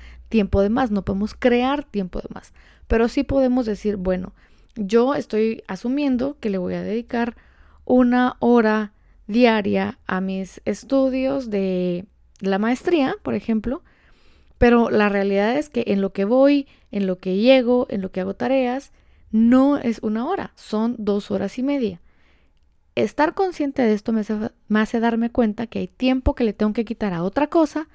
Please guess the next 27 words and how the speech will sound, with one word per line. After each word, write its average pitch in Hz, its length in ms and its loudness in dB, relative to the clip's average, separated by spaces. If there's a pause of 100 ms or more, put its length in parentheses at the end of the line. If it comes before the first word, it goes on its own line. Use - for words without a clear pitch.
(400)
para 226 320 2
ponérsela 196 720 -2
a 170 180 -6
esta 170 520 -8
tarea 160 340 -6
nueva. 160 400 -8 (800)
Entonces, 185 600 0 (800)
punto 320 380 0
número 285 400 2
uno 226 520 2
de 202 440 0
la 196 100 -4
planificación, 202 840 -4 (600)
del 220 200 4
tiempo, 247 360 2
perdón, 247 320 0 (380)
es - 400 -2 (540)
gestionamos 294 920 4
el 254 180 4
tiempo 269 760 2
mejor 254 640 2
en 233 180 4
la 208 120 4
medida 220 380 2
en 262 100 -2
que 220 160 -2
planificamos 196 880 -2